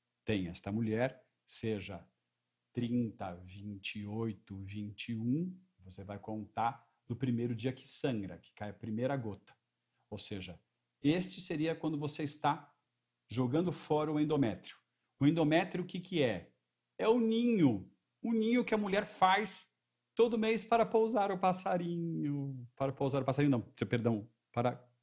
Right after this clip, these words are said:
serem colocados ovinhos. Olha que coisa mais fofa. Onde, quando acontecer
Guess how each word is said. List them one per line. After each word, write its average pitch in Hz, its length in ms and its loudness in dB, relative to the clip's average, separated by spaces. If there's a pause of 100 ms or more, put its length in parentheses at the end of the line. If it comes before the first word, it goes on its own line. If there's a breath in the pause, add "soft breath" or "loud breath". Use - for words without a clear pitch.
(140)
serem 147 180 -2
colocados 131 640 -2 (360)
ovinhos. 147 1500 -4 (240)
Olha 208 160 0
que - 60 -14
coisa 101 160 -4
mais 98 180 -8
fofa. - 440 -12 (960 soft breath)
Onde, 143 440 2 (240)
quando 170 180 0
acontecer 170 1040 0